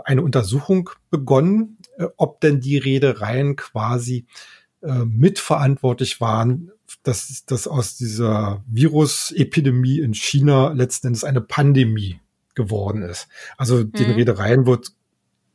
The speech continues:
Speaker 1: faktisch ja vorgeworfen, dass sie halt, äh, bestimmt gesundheitliche Vorschriften auf ihren Schiffen missachtet haben, et cetera, oder zu spät darauf reagiert haben.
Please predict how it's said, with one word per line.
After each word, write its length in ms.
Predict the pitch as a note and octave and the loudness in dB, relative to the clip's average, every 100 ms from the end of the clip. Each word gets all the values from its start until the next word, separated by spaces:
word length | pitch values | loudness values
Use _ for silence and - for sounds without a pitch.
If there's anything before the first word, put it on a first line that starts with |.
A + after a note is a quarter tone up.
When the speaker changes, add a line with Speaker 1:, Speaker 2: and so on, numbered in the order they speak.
| _ _ | _ _
Speaker 1:
faktisch 460 | - B2 A2+ A2+ - | -4 -2 0 0 0
ja 80 | G#2+ | -2
vorgeworfen, 720 | - A#2 A2+ G#2+ G#2 G#2+ A2 - - - - | 0 0 2 2 0 0 -2 -6 -16 -16 -6
dass 140 | G#2+ | -2
sie 160 | - A#2 | 2 2
halt, 340 | A2+ G#2+ - | 2 0 -2
äh, 160 | - C3 B2 - _ _ - | -2 -2 -4 -12 _ _ -6
bestimmt 480 | - C3+ C3 D#3+ - _ _ _ _ - | 0 2 2 0 -8 _ _ _ _ -2
gesundheitliche 720 | A2 A#2+ A#2+ C3 A#2+ A2+ A#2 | 4 4 6 4 4 0 0
Vorschriften 720 | - C3 B2+ - - A#2+ - A#2+ | 0 4 4 2 0 -2 0 -2
auf 140 | - | 0
ihren 140 | B2 | -2
Schiffen 420 | A2 B2 - A#2+ A2+ | 0 0 2 2 4
missachtet 680 | A2 G#2+ G#2+ A2+ - A#2 - | 2 0 -4 -6 -8 -8 -4
haben, 260 | G#2 A#2+ | -2 -2
et 100 | C#3+ - | -4 -2
cetera, 400 | C3 B2 A2 A2+ | -2 0 0 0
oder 160 | A2 | 0
zu 120 | - C3 | -2 -4
spät 640 | - A#2 A#2+ A#2 - - | -4 2 4 4 -2 -2
darauf 280 | A#2 G#2+ - | 0 0 0
reagiert 500 | A#2 G2 G2+ G#2+ - | 0 0 0 -2 -4
haben. 140 | F#2+ | -10